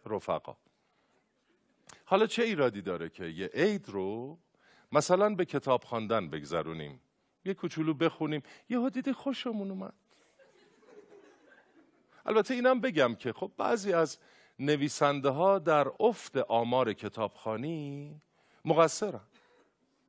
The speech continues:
یه مقدار دیر می‌رن سر اصل مطلب، اینه که خواننده خسته می‌شه.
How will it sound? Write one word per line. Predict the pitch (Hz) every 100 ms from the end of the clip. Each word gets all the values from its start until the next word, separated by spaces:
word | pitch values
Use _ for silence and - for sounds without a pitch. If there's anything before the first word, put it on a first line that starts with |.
| _ _ _ _ _ _
یه | 202
مقدار | 233 220 180 214 208
دیر | 160 165 190 180 131
می‌رن | 107 101 98
سر | 92 104 95
اصل | - 98 - 101 92
مطلب، | 90 87 - 98 92 -
اینه | 214 208
که | 214
خواننده | - 160 151 165
خسته | - 135 - 151
می‌شه. | 113 69 -